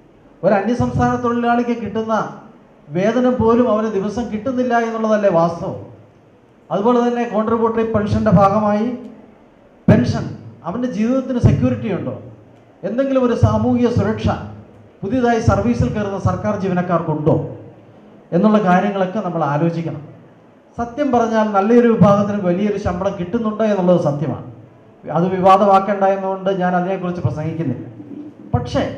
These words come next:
നമ്മുടെ ക്ലാസ് ഫോർ ജീവനക്കാരും ഇടത്തരം സർവീസിലൊക്കെ ഇരിക്കുന്നവർക്ക് നിത്യേന ചെലവിനുള്ളൊരു ശമ്പളം കിട്ടുന്നുണ്ടോ എന്ന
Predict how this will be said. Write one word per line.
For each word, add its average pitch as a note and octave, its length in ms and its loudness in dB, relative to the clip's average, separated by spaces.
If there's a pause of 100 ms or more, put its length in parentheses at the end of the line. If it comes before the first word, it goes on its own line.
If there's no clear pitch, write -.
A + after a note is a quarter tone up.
(260)
നമ്മുടെ G3+ 240 -2
ക്ലാസ് G3 340 2
ഫോർ A#3+ 120 6 (100)
ജീവനക്കാരും G#3+ 640 2
ഇടത്തരം G#3 380 0 (100)
സർവീസിലൊക്കെ G3+ 640 -2
ഇരിക്കുന്നവർക്ക് F3+ 540 -6 (760)
നിത്യേന C4+ 440 4 (200)
ചെലവിനുള്ളൊരു A3 640 2
ശമ്പളം F#3 380 -6
കിട്ടുന്നുണ്ടോ F#3+ 500 -10 (100)
എന്ന F3 100 -8